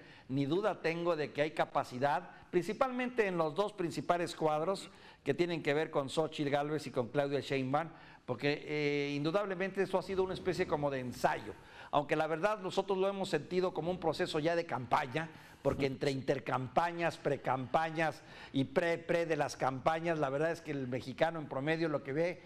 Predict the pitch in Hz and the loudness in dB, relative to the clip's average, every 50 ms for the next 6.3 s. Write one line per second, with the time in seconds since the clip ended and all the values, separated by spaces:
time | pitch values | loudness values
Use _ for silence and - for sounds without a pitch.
0 | - - 147 147 131 - 139 135 143 143 160 165 175 180 175 - - - - - | -16 -8 -6 -6 -2 0 0 0 2 2 2 0 0 -2 -6 -14 -20 -14 -4 -4
1 | 156 147 - 160 147 131 131 117 143 165 156 - 147 156 156 156 160 160 156 156 | -4 -4 -2 -2 -2 0 0 0 0 0 0 -2 -2 0 0 0 0 -4 -4 -4
2 | 156 151 143 139 151 151 151 147 - 170 175 180 175 - - - - - - - | -2 -2 0 0 0 0 0 -2 -2 -2 -2 -2 -4 -10 -18 -18 -16 -16 -12 -2
3 | 131 139 127 - - - 160 123 - - - 147 151 160 156 160 156 - 151 151 | 0 0 0 0 -2 0 0 0 0 -2 0 0 0 0 -2 -6 -4 -2 -2 0
4 | 151 151 143 135 131 131 139 139 131 - 156 139 131 123 123 117 - 127 131 - | 0 0 0 0 -2 -4 -4 -6 -4 0 0 2 2 2 -2 -2 -2 -4 -4 -4
5 | 120 127 123 117 127 - 120 120 113 117 113 - 117 107 - 120 113 113 107 107 | -4 -4 -2 -2 -4 -6 -6 -4 -2 -2 -2 -2 -6 -4 -4 -4 -6 -4 -6 -6
6 | 98 - 101 92 - | -8 -10 -10 -10 -10